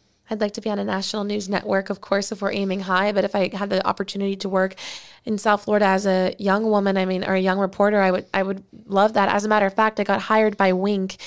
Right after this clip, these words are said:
in Fort Myers, which is a great news station. It's a really big market, especially freshly out of college. And the day after I won Miss Florida, I got the call that I was hired, and I was like,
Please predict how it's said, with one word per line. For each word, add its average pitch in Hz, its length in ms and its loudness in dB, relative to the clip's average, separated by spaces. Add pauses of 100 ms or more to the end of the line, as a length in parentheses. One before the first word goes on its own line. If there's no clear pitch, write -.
(240)
in 208 140 -4
Fort 202 240 2
Myers, 196 320 2
which 196 140 -6
is 196 100 -2
a 190 40 -2
great 202 420 -2
news 196 220 0
station. 190 360 -2
It's 185 140 -4
a 196 60 -6
really 220 340 0
big 208 160 -2
market, 202 280 -2
especially 202 420 -2
freshly 202 360 -2
out 196 80 -2
of 190 80 -6
college. 214 460 0 (400)
And 214 120 -2
the 214 40 0
day 214 160 4
after 208 260 2
I 196 80 2
won 196 160 0
Miss 196 180 -4
Florida, 214 300 0
I 190 80 0
got 190 220 -4
the 196 60 -12
call 214 340 0
that 202 100 0
I 190 80 0
was 190 120 -4
hired, 220 440 -4
and 208 100 -8
I 214 60 -6
was 220 160 -6
like, 240 220 -2